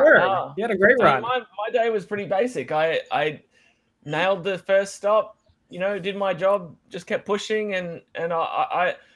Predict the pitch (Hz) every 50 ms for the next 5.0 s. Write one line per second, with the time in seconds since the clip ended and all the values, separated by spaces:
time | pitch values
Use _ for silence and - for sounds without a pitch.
0 | _ _ - 175 196 175 160 180 196 220 226 208 175 190 208 208 202 - 175 185
1 | 185 190 190 190 170 165 160 160 156 151 139 - - _ - 131 143 143 139 135
2 | 131 - - 170 165 151 147 170 175 151 160 175 170 165 156 156 156 156 160 _
3 | _ _ _ _ - - 170 160 - - 165 151 165 170 - 165 156 151 156 165
4 | 165 160 151 151 151 156 151 151 147 147 143 - 160 156 151 151 139 139 123